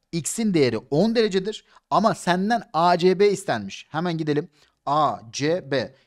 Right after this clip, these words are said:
Yani şuradaki mavi açıyı istemiş. O zaman on dereceyi yanına yazınca yan tarafta seksen derece var. Yüz seksenden seksen çıkartırsam yüz derece gelecek doğru açıdan dolayı.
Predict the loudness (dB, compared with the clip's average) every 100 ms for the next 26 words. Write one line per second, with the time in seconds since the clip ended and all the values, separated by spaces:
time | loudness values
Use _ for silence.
0 | -6 -4 -4 -6 -6 -6 -4 -6 -8 _
1 | -8 -2 2 2 2 0 -2 -6 -6 -10
2 | -10 -16 _ _ -6 -2 -2 -2 -2 -2
3 | 2 0 2 0 0 0 0 0 0 -2
4 | -2 -4 _ _ 0 0 0 -2 -4 -6
5 | -8 -4 -2 2 2 2 -2 -6 -14 _
6 | _ _ -10 -6 -4 -2 -2 -2 -4 -4
7 | -4 -4 -6 -2 -2 -2 -4 -4 -4 -6
8 | -14 -2 2 4 4 2 0 -6 -8 -12
9 | -14 -6 -4 -4 -6 -10 -12 -10 -10 -10